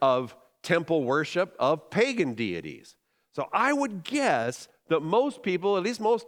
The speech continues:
adults, maybe all the adults in the Corinthian church, had some idea of what a temple was. And it would have been vast, right? Huge,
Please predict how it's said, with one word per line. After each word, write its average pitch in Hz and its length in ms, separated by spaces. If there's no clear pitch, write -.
adults, 151 440
maybe 233 200
all 262 180
the 226 120
adults 127 500
in 147 100
the 139 80
Corinthian 127 380
church, 123 300
had 147 160
some 220 300
idea 147 640
of 135 180
what 160 220
a 156 60
temple 170 680
was. 131 520
And 147 180
it 160 160
would 156 200
have 135 140
been 135 340
vast, 95 920
right? 147 300
Huge, 202 720